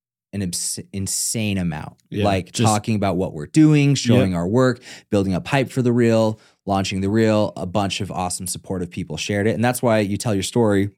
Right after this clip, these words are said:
Speaker 1: so that when you put out a great piece of work, you
Speaker 2: Yeah.
Speaker 1: have hundreds of people share it, you know, it's gonna attract new clients and opportunities.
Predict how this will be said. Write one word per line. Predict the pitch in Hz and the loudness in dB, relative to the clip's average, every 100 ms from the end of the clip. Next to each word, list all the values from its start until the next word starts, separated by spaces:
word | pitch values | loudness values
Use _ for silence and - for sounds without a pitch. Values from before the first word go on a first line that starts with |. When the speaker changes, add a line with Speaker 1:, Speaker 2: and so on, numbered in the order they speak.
| _ _ _ _ _ - | _ _ _ _ _ -8
Speaker 1:
so | - | -2
that | 107 | 0
when | 101 | 0
you | 101 | 0
put | 123 | 0
out | 107 104 | 2 2
a | |
great | 95 98 | 0 0
piece | 98 98 | -2 -4
of | 92 | -4
work, | 95 98 90 - - _ _ _ _ _ - | -2 0 -2 -6 -20 _ _ _ _ _ -4
you | 107 | 2
Speaker 2:
Yeah. | 104 | 4
Speaker 1:
have | 113 - | 2 0
hundreds | 120 110 87 | 0 0 0
of | 92 | -4
people | 110 90 | -4 -4
share | 87 120 123 101 | -2 0 2 0
it, | - _ _ _ _ _ _ - | -4 _ _ _ _ _ _ -4
you | 104 | -2
know, | 95 90 - | -2 -6 -10
it's | - 104 - | -4 -4 -2
gonna | 110 95 | -2 -2
attract | 87 - 85 - | -4 -4 -6 -6
new | 76 | -8
clients | - 82 82 | -8 -8 -8
and | 82 | -10
opportunities. | 82 - 80 - - | -12 -10 -10 -8 -10